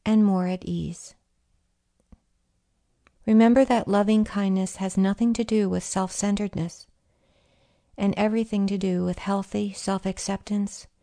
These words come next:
and self-compassion. In helping ourselves this way, we can become stronger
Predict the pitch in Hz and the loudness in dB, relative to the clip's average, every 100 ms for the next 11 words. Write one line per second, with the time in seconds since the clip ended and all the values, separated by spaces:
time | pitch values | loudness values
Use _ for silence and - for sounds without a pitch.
0 | _ _ _ _ _ - 220 - 180 - | _ _ _ _ _ -2 0 0 -4 -4
1 | 190 180 185 185 - 175 165 - _ _ | -4 -4 -4 -8 -8 -10 -10 -14 _ _
2 | _ _ _ _ _ _ _ _ _ _ | _ _ _ _ _ _ _ _ _ _
3 | _ _ _ _ _ _ _ _ _ _ | _ _ _ _ _ _ _ _ _ _
4 | _ _ _ _ _ 220 214 240 240 233 | _ _ _ _ _ 2 4 4 4 2
5 | 202 185 180 226 254 262 - 185 - - | 2 0 -2 0 0 -2 -6 -8 -8 -6
6 | 175 170 170 _ _ _ _ - 208 196 | -4 -4 -6 _ _ _ _ -2 -2 2
7 | 208 196 180 185 175 - - 190 185 190 | 2 2 0 -2 -2 -2 -2 0 2 0
8 | 208 214 | -4 -8